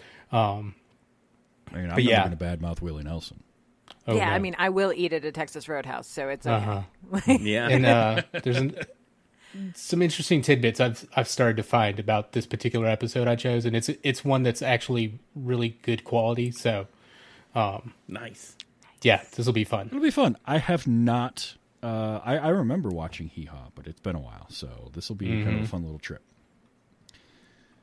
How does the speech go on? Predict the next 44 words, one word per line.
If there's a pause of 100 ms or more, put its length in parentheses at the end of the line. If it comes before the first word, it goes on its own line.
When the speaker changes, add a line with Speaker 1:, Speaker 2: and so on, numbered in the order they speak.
(220)
Speaker 2:
So,
yeah,
that's,
uh,
next
week
we're
gonna
be
discussing
Hee
Haw
as
we
continue
a
variety
show
month, (160)
uh,
of
a
variety
of
different
variety
shows.
We're
going
in
a
very
different
direction
now, (500)
so
this
will
be
fun. (340)
Speaker 4:
Oh,
yeah.
Speaker 1:
Yeah.
Speaker 2:
Um,